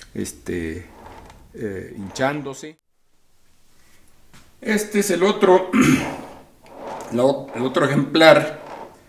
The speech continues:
Si ven, está como, como azotado por el viento. Este arbolito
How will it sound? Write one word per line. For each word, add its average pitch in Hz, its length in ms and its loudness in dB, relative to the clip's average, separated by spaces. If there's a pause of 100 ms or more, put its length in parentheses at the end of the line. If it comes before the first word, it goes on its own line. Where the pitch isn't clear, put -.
(220)
Si - 220 -4
ven, 170 420 6
está - 920 4 (160)
como, 110 500 -2 (920)
como 117 320 -2
azotado 143 580 0
por 120 160 0
el 120 100 0
viento. 151 640 -2 (720)
Este 160 840 2 (560)
arbolito 139 880 0